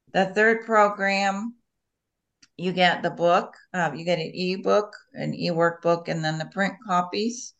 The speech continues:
uh, videos, um,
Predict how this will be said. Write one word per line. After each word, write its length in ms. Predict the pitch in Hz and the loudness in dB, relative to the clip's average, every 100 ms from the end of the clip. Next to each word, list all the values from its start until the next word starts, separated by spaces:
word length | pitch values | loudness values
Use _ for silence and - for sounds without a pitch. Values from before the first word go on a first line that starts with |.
| _ - _ - | _ -20 _ 2
uh, 200 | 175 165 | 2 4
videos, 1040 | 175 175 175 175 180 175 180 180 - - - - | 0 0 2 4 6 4 2 -2 -8 -10 -14 -12
um, 560 | 160 151 151 151 165 | -8 -4 -4 -4 -8